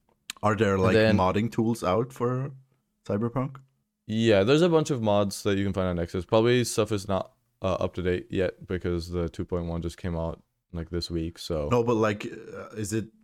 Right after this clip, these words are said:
Speaker 1: supported like it is for Skyrim and stuff with the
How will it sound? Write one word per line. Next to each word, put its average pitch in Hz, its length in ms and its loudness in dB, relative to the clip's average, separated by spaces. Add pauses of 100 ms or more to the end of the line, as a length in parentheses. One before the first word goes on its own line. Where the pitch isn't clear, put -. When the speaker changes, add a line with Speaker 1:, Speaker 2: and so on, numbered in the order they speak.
(120)
Speaker 1:
supported 104 680 0
like 104 260 0
it 101 120 0
is 98 200 0
for 87 520 0
Skyrim 92 440 0
and 107 140 -2
stuff 120 460 -2
with 95 220 -4
the 85 440 0